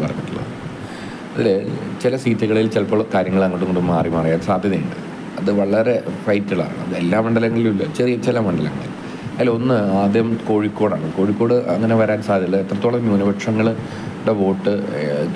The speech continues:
എളമങ്കര-, എളമരം കരീമിന് കിട്ടിയിട്ടുണ്ട്. അതായത് കൊടുവള്ളിയും ബേപ്പൂരൊക്കെ പോലുള്ള സ്ഥലങ്ങളിൽ എത്രത്തോളം വോട്ടുകൾ നേടിയെടുത്തിട്ടുണ്ട് എന്നുള്ളത് ഒരു ഘടകമാണ്. അപ്പോൾ അങ്ങനെ, ഏഹ്, കുന്നമംഗലം അടക്കമുള്ള സ്ഥലങ്ങളിൽ എത്രത്തോളം മുസ്ലിം വോട്ടുകൾ,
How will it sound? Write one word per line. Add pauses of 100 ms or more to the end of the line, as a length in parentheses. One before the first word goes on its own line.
എളമങ്കര-, (100)
എളമരം
കരീമിന്
കിട്ടിയിട്ടുണ്ട്.
അതായത്
കൊടുവള്ളിയും
ബേപ്പൂരൊക്കെ
പോലുള്ള
സ്ഥലങ്ങളിൽ (280)
എത്രത്തോളം
വോട്ടുകൾ (120)
നേടിയെടുത്തിട്ടുണ്ട്
എന്നുള്ളത്
ഒരു
ഘടകമാണ്. (680)
അപ്പോൾ
അങ്ങനെ, (260)
ഏഹ്,
കുന്നമംഗലം
അടക്കമുള്ള
സ്ഥലങ്ങളിൽ (140)
എത്രത്തോളം
മുസ്ലിം
വോട്ടുകൾ,